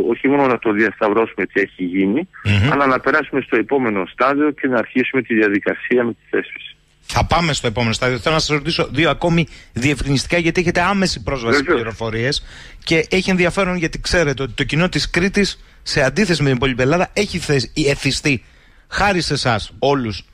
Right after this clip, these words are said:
Speaker 2: σε αυτή την πληροφόρηση. Θέλω να σας ρωτήσω
Speaker 1: Και
Speaker 2: αν
Speaker 1: χάρη σε εσάς.
Speaker 2: Καλά, αφήστε το αυτό. Εσείς, ε, μιλάτε. Εμείς
Speaker 1: Ε, δεν το
Speaker 2: ρωτάμε
Speaker 1: αφήνω,
Speaker 2: απλά.
Speaker 1: γιατί ξέρετε,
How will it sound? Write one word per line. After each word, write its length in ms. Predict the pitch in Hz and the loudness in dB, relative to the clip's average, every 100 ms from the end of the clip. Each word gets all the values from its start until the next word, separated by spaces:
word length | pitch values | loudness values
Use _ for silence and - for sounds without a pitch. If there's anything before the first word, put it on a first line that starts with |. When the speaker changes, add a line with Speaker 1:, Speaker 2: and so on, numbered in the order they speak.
| - | -10
Speaker 2:
σε 180 | - 135 | -2 -2
αυτή 220 | - 147 | 0 -2
την 120 | 123 | -2
πληροφόρηση. 440 | 117 104 107 95 | -2 -2 -2 -2
Θέλω 120 | - 202 | 0 2
να 80 | |
σας 280 | 196 185 - - - - - - - | 2 0 -2 -12 -20 -20 -20 -20 -2
ρωτήσω 840 | 123 127 - 135 - 127 156 - - - - _ - - - | 0 0 0 0 0 -2 -4 -8 -20 -20 -20 _ -20 -20 -4
Speaker 1:
Και 120 | 170 | 0
Speaker 2:
αν 180 | 208 190 | 2 2
Speaker 1:
χάρη 180 | 185 - | 0 0
σε 140 | 147 - | -2 2
εσάς. 200 | 160 - - - - _ _ - | 0 0 -8 -20 -20 _ _ -10
Speaker 2:
Καλά, 200 | 185 160 | -6 -4
αφήστε 260 | 214 190 | -6 -6
το 80 | 135 | -6
αυτό. 180 | 113 123 | -4 -2
Εσείς, 340 | 127 220 233 160 | 0 0 2 2
ε, 100 | 135 | 2
μιλάτε. 380 | 131 120 110 | 2 2 0
Εμείς 280 | 117 135 214 151 | 0 2 4 4
Speaker 1:
Ε, 60 | |
δεν 140 | 151 160 | 2 2
το 80 | |
Speaker 2:
ρωτάμε 220 | 180 156 - | 2 2 2
Speaker 1:
αφήνω, 160 | 131 | 2
Speaker 2:
απλά. 120 | 120 | 2
Speaker 1:
γιατί 160 | 123 123 | 2 0
ξέρετε, 600 | 120 151 156 - 143 | -2 0 2 2 0